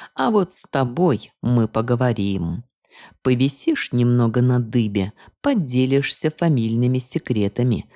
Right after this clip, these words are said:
пока Юргас разыскивает тебя. Не беспокойся, я отправлю ему подсказку. Ты умрешь после него. Скорее почувствовав,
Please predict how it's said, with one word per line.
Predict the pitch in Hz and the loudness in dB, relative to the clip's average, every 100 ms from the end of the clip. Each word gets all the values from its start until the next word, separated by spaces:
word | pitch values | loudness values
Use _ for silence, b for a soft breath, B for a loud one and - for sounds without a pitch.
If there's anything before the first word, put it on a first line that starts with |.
| B B | B B
пока | 135 123 131 | -4 0 -2
Юргас | 131 135 110 110 123 - - | 0 0 0 -2 -4 -6 -2
разыскивает | 190 160 123 101 - - 101 107 98 - | 0 0 0 -4 -4 -8 -4 -2 -4 -6
тебя. | - 110 104 92 - _ _ - | -6 -4 -4 -6 -10 _ _ -8
Не | 330 262 | 0 2
беспокойся, | 143 - - 107 - 104 101 - - 107 B B - | 2 -2 -6 -6 0 0 0 -4 -10 -12 B B -2
я | 247 285 | 0 0
отправлю | 277 - - 101 107 113 | -4 -6 -2 -2 -2 -2
ему | 127 120 110 | 0 0 0
подсказку. | - 131 - - - - - - - 62 - _ _ _ - | -4 -6 -8 -14 -10 -10 -12 -14 -8 -8 -10 _ _ _ -2
Ты | 220 | 2
умрешь | 156 151 143 139 - - - | 4 2 2 0 -2 -14 -4
после | 190 151 - 104 | -2 -2 -4 -2
него. | 101 101 98 95 - _ _ _ _ _ _ _ _ b b b b b | 0 0 0 -2 -4 _ _ _ _ _ _ _ _ b b b b b
Скорее | - - 196 226 254 240 | -20 -6 -4 0 0 0
почувствовав, | 240 277 - - - 262 190 - - 123 117 120 - | -2 -8 -8 -10 -2 0 0 -4 -6 -2 0 -2 -4